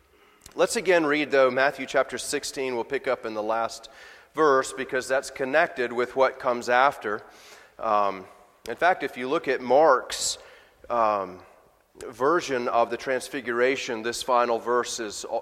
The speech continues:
is contained in Mark chapter nine. It's connected to the la-, to what comes after. So let's read here, uh, together. Matthew chapter sixteen, verse twenty-eight, through chapter seventeen, verse thirteen.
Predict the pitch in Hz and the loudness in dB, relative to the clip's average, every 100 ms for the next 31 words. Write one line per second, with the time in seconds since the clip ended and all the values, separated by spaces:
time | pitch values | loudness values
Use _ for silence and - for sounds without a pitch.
0 | 117 107 - 113 107 120 117 151 131 107 | -8 -12 -12 -16 -14 -12 -10 -10 -12 -14
1 | 113 117 113 123 - 101 107 107 95 98 | -6 -6 -4 -8 -10 -8 -4 -2 -4 -8
2 | - - 104 104 - 95 - 101 98 98 | -12 -10 -6 -6 -8 -16 -12 -10 -8 -8
3 | - - 110 104 98 110 101 98 98 - | -10 -14 -10 -8 -8 -10 -8 -6 -6 -8
4 | 87 - - - - 170 202 156 131 127 | -20 -20 -20 -10 0 2 2 0 -2 -2
5 | 117 - - 127 127 139 131 123 123 139 | -2 -6 -2 0 2 2 2 2 2 0
6 | 165 175 - 151 - 131 - 175 - 160 | 0 -6 0 0 0 -6 -4 -4 -4 -4
7 | 143 120 120 - - 151 139 123 120 - | -4 -2 -4 -6 -4 -2 0 0 0 -4
8 | - - - _ - 127 127 120 139 127 | -16 -20 -20 _ -6 -2 -2 0 0 0
9 | 127 110 139 123 117 - 120 113 104 110 | -2 -4 -2 -2 -4 -8 -8 -6 -6 -6
10 | - - - 123 117 - 117 104 101 | -8 -14 -6 -2 -2 -6 -8 -6 -8